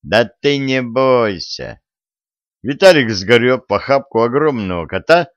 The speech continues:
и с трудом сдернул его с подоконника. "Работа не пыльная. Тебе надо полежать на полу, прикинувшись ковриком".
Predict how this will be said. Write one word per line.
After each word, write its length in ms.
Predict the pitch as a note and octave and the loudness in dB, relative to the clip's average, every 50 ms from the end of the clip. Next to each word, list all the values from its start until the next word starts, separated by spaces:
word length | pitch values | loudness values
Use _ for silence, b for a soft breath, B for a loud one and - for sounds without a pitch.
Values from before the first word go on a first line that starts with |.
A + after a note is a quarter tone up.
| _ _ _ _ _ _ | _ _ _ _ _ _
и 140 | - A2+ D3+ | -4 -4 -4
с 120 | D3 - - | -4 -4 -6
трудом 440 | - A2 A2 G#2+ A#2+ C3 C3 A2+ | -4 -4 -2 0 0 0 -2 -2
сдернул 680 | F2+ C#2 C2+ B1+ B1+ - B2 B2 A#2+ A#2 A2 A2+ A2 G#2+ | -6 -10 -14 -8 -2 2 2 2 2 0 -2 -6 -6 -4
его 180 | G#2 G#2 G2+ | -4 -4 -4
с 80 | F#2+ - | -4 -6
подоконника. 840 | - F2+ F2+ G2 F#2+ - F#2+ F2 D#2+ C#2+ C2+ B1+ - A1+ A1 - _ _ _ _ _ _ _ _ _ _ _ _ _ _ _ _ _ | -6 -4 -4 -4 -2 -2 -4 -6 -6 -8 -12 -14 -14 -14 -14 -16 _ _ _ _ _ _ _ _ _ _ _ _ _ _ _ _ _
"Работа 680 | - C#3 D#3 E3 D#3 D3 E3 D#3+ D3+ - D3 C#3+ C#3 C3+ | 2 4 4 6 6 6 4 4 4 4 2 2 2 2
не 160 | A#2+ C3 C3+ | 2 -2 -2
пыльная. 720 | G#2+ - C3 C3 B2+ B2 A#2+ A#2 A#2 A2+ A2+ A2 A2+ A2+ _ _ _ _ _ _ _ _ _ _ _ | -2 0 0 0 0 -2 -4 -4 -4 -4 -4 -4 -6 -8 _ _ _ _ _ _ _ _ _ _ _
Тебе 240 | - C#3+ D3 E3 | -6 -2 0 0
надо 280 | D#3+ D#3 D#3 C#3+ C3+ C3+ | 0 0 0 0 -2 -2
полежать 520 | - - C#3+ D3 D3+ B2+ A#2 A#2+ G#2+ - | -2 -2 0 0 0 2 0 0 -2 -2
на 80 | - A#2 | -6 -6
полу, 420 | G2+ - C3 C3 A2+ E2+ C#2+ - _ _ _ _ _ _ | -4 -2 -2 -2 -2 -4 -10 -12 _ _ _ _ _ _
прикинувшись 680 | - C3 C3+ - D3 C#3+ C3 A#2+ G#2 - B2 B2 - | -4 -4 -2 -2 -2 -2 -2 -4 -6 -8 -10 -12 -6
ковриком". 640 | - - A2 F#2 D#2+ C#2+ C2 - C#2 B1 A1 - | -2 0 0 0 0 -4 -10 -12 -14 -14 -16 -18